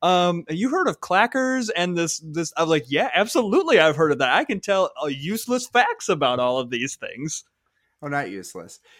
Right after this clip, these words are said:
Speaker 2: You, we know enough to start our own gay A C Gilbert museum. We won't because we respect you, Gilbert House.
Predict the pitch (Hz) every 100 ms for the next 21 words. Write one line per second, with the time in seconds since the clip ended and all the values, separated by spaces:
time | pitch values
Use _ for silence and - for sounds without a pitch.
0 | _ 160 202 170 175 214 240 233 196 180
1 | 175 151 165 156 151 110 139 143 135 139
2 | 131 - 139 131 - 123 113 131 123 110
3 | - _ _ 127 123 117 143 104 95 -
4 | 110 101 143 143 90 123 113 98 101 98
5 | - 127 - 110 101 131 117 98 - 87
6 | 87 - -